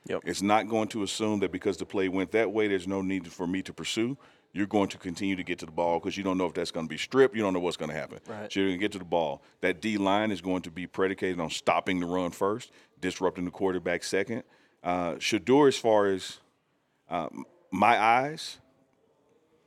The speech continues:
Speaker 2: I, it, it, I've seen it.
Speaker 1: Yeah.
Speaker 2: <laughs> You know, I know the, the guys, here's that word, ball accuracy is
Speaker 3: Mm-hmm.
Speaker 2: phenomenal. You know, he puts it right where the receivers, you know, can get it. So, again, it doesn't matter. I know that receiver. Okay, I know Caleb is shorter than,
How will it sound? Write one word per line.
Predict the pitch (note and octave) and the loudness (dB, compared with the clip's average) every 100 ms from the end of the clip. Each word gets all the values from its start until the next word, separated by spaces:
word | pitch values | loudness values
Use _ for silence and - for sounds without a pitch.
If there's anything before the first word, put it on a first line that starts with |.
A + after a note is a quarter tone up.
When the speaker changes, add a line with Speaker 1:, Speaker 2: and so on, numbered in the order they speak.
| _ _ _ _ _ _ _ - | _ _ _ _ _ _ _ -4
Speaker 2:
I, | D#2+ C#2+ C2 | -4 -4 -8
it, | E2+ - _ - - | -12 -14 _ -20 -18
it, | E2 - | -12 -6
I've | D2 - | -4 -2
seen | F#2 G#2 | 0 0
it. | C2+ - - _ | -2 -8 -18 _
Speaker 1:
Yeah. | - G#2+ - | 0 2 2
Speaker 2:
<laughs> | |
You | A#2+ | 4
know, | C3+ | 6
I | B2 | 8
know | A#2 G#2+ - - - | 6 2 -2 -20 -4
the, | G#2 - - | -4 -4 -4
the | G2+ | -2
guys, | - G2+ G#2+ A2+ A2+ A2 - - | 2 4 6 6 6 2 -2 -8
here's | F2+ F2 | -6 -2
that | G2 F#2+ | 0 0
word, | G#2 F2+ F2 - - _ _ _ | 2 0 -2 -10 -20 _ _ _
ball | E2+ - G#2 G2+ G#2 G2+ E2+ | -16 2 6 8 6 4 4
accuracy | F2+ - G#2 - A2+ C#3 D#3 A#2 | 2 0 -4 -4 -4 -6 -8 -4
is | F2 F#2+ | -2 0
Speaker 3:
Mm-hmm. | G#2 | 2
Speaker 2:
phenomenal. | G2 F#2+ E2 D2+ C#2+ _ _ - | 2 2 2 -2 -8 _ _ -8
You | F2+ | -2
know, | F2+ | -2
he | F2 G#2 | -2 -4
puts | - G#2+ - | 0 0 0
it | A2 E2+ | -2 0
right | F#2 G2 G2 | 4 4 4
where | G2+ G2+ | 2 0
the | F2+ | 0
receivers, | F2+ - G2+ F2+ F2+ - | -4 -4 -4 -2 -4 -4
you | F#2 | -2
know, | F#2 | -2
can | E2 | -2
get | E2 F#2+ | -2 0
it. | F2+ - - - - | 0 -2 -8 -20 -4
So, | - | 2
again, | G#2+ A2 | 4 4
it | G#2 | 4
doesn't | G#2+ G2+ | 4 4
matter. | G#2+ F2 | 4 4
I | G2 | 2
know | G2 C3 | 4 4
that | B2+ | 4
receiver. | E2+ F2 D#2+ D2 | 0 -4 -6 -6
Okay, | F2+ G2 | -2 0
I | |
know | G2+ G#2+ A#2 | 2 2 0
Caleb | - - G2 F2+ | 0 -2 0 -2
is | E2+ | -4
shorter | - G#2+ F#2 | -2 0 0
than, | E2 E2 | 0 -4